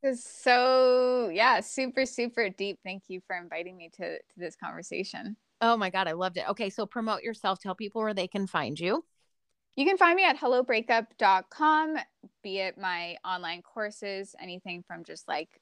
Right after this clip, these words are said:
Speaker 1: healing courses to help you get through it, to manifesting your dream partner, to, um,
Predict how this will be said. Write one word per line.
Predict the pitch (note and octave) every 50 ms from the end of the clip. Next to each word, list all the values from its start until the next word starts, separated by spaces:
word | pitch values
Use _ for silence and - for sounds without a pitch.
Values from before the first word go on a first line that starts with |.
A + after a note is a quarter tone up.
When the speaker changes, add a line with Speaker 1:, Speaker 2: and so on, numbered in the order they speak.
| _ _ _
Speaker 1:
healing | - - - G3+ F#3+ F#3+ F#3 F#3
courses | - F#3 F3+ F3 - - F3 E3+ E3+ - -
to | -
help | G#3 F#3+ F3 -
you | E3+ E3+
get | - F3 D3+ -
through | - G#3 G#3 G#3 G#3
it, | G3+ - - -
to | - F#3+
manifesting | F3 E3 E3 E3+ F3+ - - F3 F3+ - - F3 E3
your | D3+ D#3+
dream | E3+ - F#3 E3 E3 F3
partner, | - - D4 A3+ - B3 B3+ C4 B3+ B3+ C#4 _ _ _ _ _ _ _ - _ -
to, | - - A#3 A3+ A3 G#3+ G#3 G#3 G3+ G3+ G3+ G3+ G3 G3 - -
um, | F#3 F#3+ F#3 F3+ F3 F3 F3 F3 F3 F3+ F#3